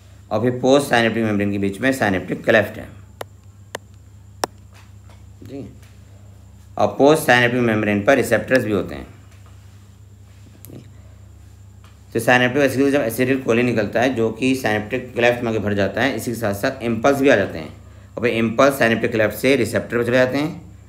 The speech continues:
रिसेप्टर से नेक्स्ट न्यूरॉन पर ट्रांसफर हो जाते हैं। और एसिटिलकोलिन जो होता है एसिटिलकोलिनेरेज एंजाइम के द्वारा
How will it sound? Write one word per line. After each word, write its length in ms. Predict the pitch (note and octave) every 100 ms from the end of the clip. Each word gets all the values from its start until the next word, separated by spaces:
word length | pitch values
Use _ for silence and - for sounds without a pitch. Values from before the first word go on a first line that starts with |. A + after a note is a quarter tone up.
| -
रिसेप्टर 440 | G#2+ G#2 G2 A2
से 180 | G#2+ C#3
नेक्स्ट 340 | A#2 A#2+ C3+ -
न्यूरॉन 280 | G#2+ G#2
पर 60 | F#2
ट्रांसफर 240 | G2+ F2+ F2+
हो 60 |
जाते 200 | D#2+ D2+
हैं। 200 | D2+ D2+ - - - -
और 120 | A2 G#2+
एसिटिलकोलिन 640 | G#2 G2+ C3+ C#3 B2+ C3 C3
जो 80 |
होता 160 | B2+ C3+
है 240 | C#3+ D3+ - - - -
एसिटिलकोलिनेरेज 1040 | A#2 A#2 A#2 C#3+ C#3+ A2+ A2 A#2 A2 B2 B2
एंजाइम 260 | A2+ G#2+
के 80 | G#2
द्वारा 240 | G#2 A2+